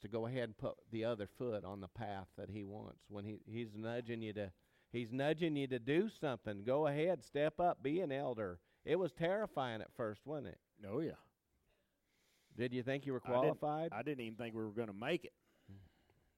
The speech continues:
Speaker 2: Just a lot of prayer. No, I didn't think I was qualified. I
Speaker 1: No.
Speaker 2: was wondering if He's gonna send somebody that could straighten it out. <laughs> Yeah.
Speaker 1: And the same for me, you know, here, and each of us, as, as He calls us,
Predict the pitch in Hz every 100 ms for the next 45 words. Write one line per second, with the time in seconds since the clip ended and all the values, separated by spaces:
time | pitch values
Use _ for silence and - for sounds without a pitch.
0 | 101 104 95 - _ _ _ _ _ 113
1 | 123 139 127 - 143 151 135 - - 113
2 | 123 120 123 107 104 101 95 92 - 98
3 | 95 95 90 92 98 104 110 120 117 104
4 | 101 107 95 98 92 - 113 101 95 107
5 | 120 110 107 90 80 90 78 - 127 160
6 | - 92 120 135 - _ _ - 92 107
7 | - - - 95 95 98 92 - - _
8 | _ _ _ _ _ - 127 143 - _
9 | _ _ 123 - 156 143 113 120 123 131
10 | 113 110 - 113 113 110 113 113 131 123
11 | 113 107 101 - - - 147 143 120 104
12 | 95 117 110 120 98 131 123 123 - 156
13 | 175 156 170 156